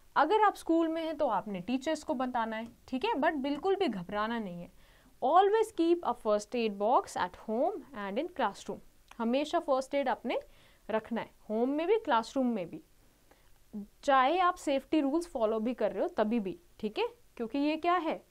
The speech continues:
कि कुछ हो जाए तो बैकअप के लिए। If the injury is serious, the injured must be taken to the doctor। अगर क्या इंजरी कुछ ज़्यादा ही सीरियस है,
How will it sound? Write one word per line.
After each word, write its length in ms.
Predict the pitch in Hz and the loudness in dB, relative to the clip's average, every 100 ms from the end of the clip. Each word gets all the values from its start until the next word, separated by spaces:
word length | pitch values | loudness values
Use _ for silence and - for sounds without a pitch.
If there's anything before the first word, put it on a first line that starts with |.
| - - - - | -20 -20 -20 -12
कि 60 | |
कुछ 280 | 403 415 415 | 0 2 2
हो 200 | - 254 | 4 4
जाए 200 | 254 294 | 6 4
तो 220 | 294 254 | 4 0
बैकअप 480 | 175 214 233 311 294 | 0 2 2 2 0
के 120 | - | -4
लिए। 220 | 220 - - - - _ _ _ _ _ - - - - - - | -4 -6 -14 -20 -20 _ _ _ _ _ -20 -20 -20 -20 -20 0
If 100 | 453 | 0
the 240 | 381 392 - - | 2 0 0 -2
injury 460 | 320 339 330 392 381 | 0 2 4 4 4
is 240 | 339 - | 2 0
serious, 440 | 269 240 175 - - | 0 0 -2 -4 -10
the 60 | - | -4
injured 440 | 262 240 294 339 | -2 0 2 2
must 280 | 302 220 - | 2 -2 -4
be 120 | 214 214 | -8 -4
taken 320 | 226 226 339 | -4 -2 -4
to 100 | 349 | -4
the 200 | 208 202 | -6 -4
doctor। 360 | 202 - - - - _ - | -4 -8 -14 -20 -20 _ -10
अगर 220 | 202 208 | -6 -6
क्या 200 | - 262 | -4 -4
इंजरी 380 | 240 208 220 226 | -4 -4 -6 -4
कुछ 140 | 233 | -4
ज़्यादा 300 | 202 185 208 | -2 0 0
ही 80 | 277 | -2
सीरियस 460 | - 277 285 294 | 0 0 0 -2
है, 160 | 311 349 | -4 -4